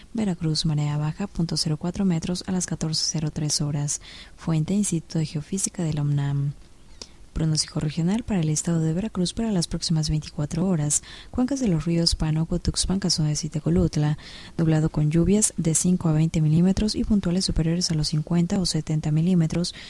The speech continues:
con tormentas eléctricas aisladas, disminuyendo gradualmente el potencial. Nieblas ocasionales en zonas de montaña. Viento del norte y noreste de veinticinco a treinta y cinco kilómetros por hora con rachas en las zonas de tormenta.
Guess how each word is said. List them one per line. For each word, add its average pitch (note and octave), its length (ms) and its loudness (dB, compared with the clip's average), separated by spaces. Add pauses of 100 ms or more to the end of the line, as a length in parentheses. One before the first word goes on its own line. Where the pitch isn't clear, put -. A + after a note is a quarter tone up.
(120)
con A3+ 140 0
tormentas E3+ 480 2
eléctricas D#3 500 -2
aisladas, D#3 560 -2 (300)
disminuyendo F#3 600 4
gradualmente D#3 600 0
el E3 60 -6
potencial. D3+ 640 -2 (360)
Nieblas E3 260 0
ocasionales D#3 560 -2
en D3+ 80 -2
zonas D3 260 -2
de D3+ 80 -2
montaña. D3 540 0 (300)
Viento E3 280 0
del D3+ 140 2
norte D3+ 220 -2
y F3 40 2
noreste G3 440 0
de A3+ 100 -2
veinticinco F3 500 0
a F#3+ 40 -4
treinta D#3+ 280 -2
y D#3 40 -2
cinco F3 260 -2
kilómetros D#3+ 540 -2
por D#3+ 160 -4
hora D#3+ 200 0
con F3 160 -2
rachas D#3+ 300 -4
en D#3 80 2
las D#3 100 0
zonas D#3 240 2
de D3+ 60 0
tormenta. D3+ 580 0